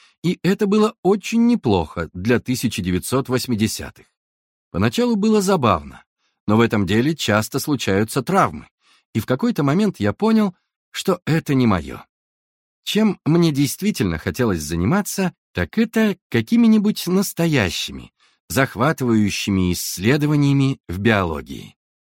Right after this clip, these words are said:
Примерно в это время мой отец познакомился с доктором Эдвином Гульдом, главным куратором отдела млекопитающих Смитсоновского национального зоопарка в Вашингтоне.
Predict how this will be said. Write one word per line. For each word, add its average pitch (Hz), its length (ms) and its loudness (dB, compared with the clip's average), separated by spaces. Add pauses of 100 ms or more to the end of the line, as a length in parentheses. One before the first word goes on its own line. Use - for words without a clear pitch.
(680)
Примерно 120 420 2
в 113 40 4
это 92 200 0
время 180 380 0 (260)
мой 143 180 2
отец 226 300 -2
познакомился 180 720 0
с 113 80 -2
доктором 185 560 0
Эдвином 165 540 0
Гульдом, 78 500 -2 (340)
главным 123 460 2
куратором 131 580 0
отдела 113 500 0
млекопитающих 131 1000 -2 (320)
Смитсоновского 196 880 0
национального 147 800 2
зоопарка 165 800 -2
в 131 180 -4
Вашингтоне. 110 760 -4